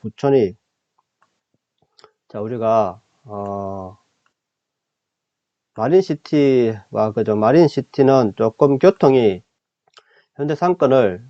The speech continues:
같이 끼고 있어서 이 지역이냐, 과연 우리가 차후에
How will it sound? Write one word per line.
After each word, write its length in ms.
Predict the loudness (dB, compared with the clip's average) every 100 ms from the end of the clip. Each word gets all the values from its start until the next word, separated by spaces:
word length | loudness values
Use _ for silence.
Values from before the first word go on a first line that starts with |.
| _
같이 300 | -10 -10 -4
끼고 200 | 0 2
있어서 380 | 0 _ -2 0
이 180 | 2 4
지역이냐, 800 | 4 4 4 2 4 2 0 -12 _
과연 380 | -4 -4 -4 -6
우리가 480 | -4 0 2 0 -4
차후에 580 | -8 -2 2 2 2